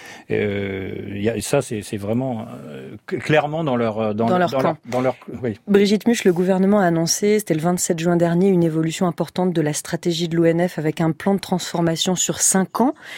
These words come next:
Speaker 2: Il me semble, dites-moi si je me trompe, que l'O N F avançait jusque-là avec des plans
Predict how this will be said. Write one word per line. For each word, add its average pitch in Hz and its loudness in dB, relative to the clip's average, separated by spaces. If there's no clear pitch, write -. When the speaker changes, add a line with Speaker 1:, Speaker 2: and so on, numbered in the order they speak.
Speaker 2:
Il 196 6
me 208 8
semble, 208 2
dites-moi 175 0
si 170 -4
je 165 -4
me 175 0
trompe, 185 -2
que - -4
l'O 160 4
N 165 2
F 175 -2
avançait 160 0
jusque-là 160 0
avec 156 2
des 165 2
plans 180 2